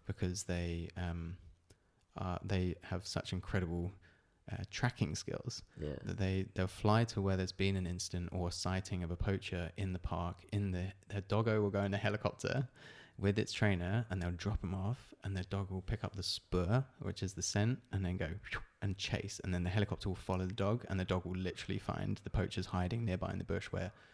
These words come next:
Speaker 1: normally they, it's like tripling, quadrupling their chances of finding poachers with dogs. And we
Speaker 2: Wow.
Speaker 1: managed to buy one <laughs> for them with
Speaker 2: Wow.
Speaker 1: all you guys out there who helped donate for that cause. So I guess that's a bit of conservation work.
Speaker 2: Yeah,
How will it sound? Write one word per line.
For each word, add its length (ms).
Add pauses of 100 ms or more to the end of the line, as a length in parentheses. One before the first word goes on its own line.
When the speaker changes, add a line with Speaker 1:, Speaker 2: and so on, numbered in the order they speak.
(200)
Speaker 1:
normally 380
they, 260 (300)
it's 120
like 200
tripling, 440
quadrupling 520
their 120
chances 440
of 80
finding 280
poachers 540
with 140
dogs. 320 (960)
And 180
we 80
Speaker 2:
Wow. 60
Speaker 1:
managed 260
to 60
buy 220
one 200 (240)
<laughs> 40
for 120
them 260 (220)
with 140
Speaker 2:
Wow. 140
Speaker 1:
all 160
you 200
guys 520
out 140
there 180
who 320
helped 260
donate 420
for 120
that 220
cause. 260
So 120 (260)
I 60
guess 320
that's 300
a 100
bit 220
of 100 (920)
conservation 540
work. 140
Speaker 2:
Yeah, 100